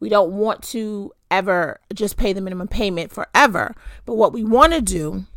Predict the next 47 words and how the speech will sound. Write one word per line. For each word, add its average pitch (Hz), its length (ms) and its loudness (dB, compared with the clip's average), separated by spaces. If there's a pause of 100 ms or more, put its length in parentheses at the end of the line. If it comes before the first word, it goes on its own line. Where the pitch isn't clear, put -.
(420)
is 226 160 -4
say, 196 200 2
"Okay, 196 240 -2
at 202 120 -8
this - 140 -6
point, 233 220 -2
I'm 220 100 -4
going 202 160 0
to 196 140 -16
stop - 460 6
spending. - 560 -12 (120)
All 220 280 4
credit 214 320 -2
card 190 240 0
spending 202 420 -6
ceases 214 560 -4
today. 180 480 -6 (340)
This 214 200 -4
is 214 60 -4
the 220 80 4
beginning 214 380 0
of 175 80 -4
the 180 80 -6
process 190 400 0
of - 100 -12
paying 180 260 -2
off 160 160 -6
the 190 80 -10
debt." 175 260 -8 (400)
Everything 233 420 2
ceases. - 540 -6 (460)
You 220 100 -4
put 277 200 2
the - 80 -2
credit 226 300 2
cards 202 420 4
in 208 180 -4 (120)
order, 170 320 2
two 285 300 0
different 254 300 -2
orders, 165 300 -4
in 185 220 -6
the, 175 180 -6 (240)
from 185 200 -4
the 175 80 0
smallest 226 560 6
balance 214 560 6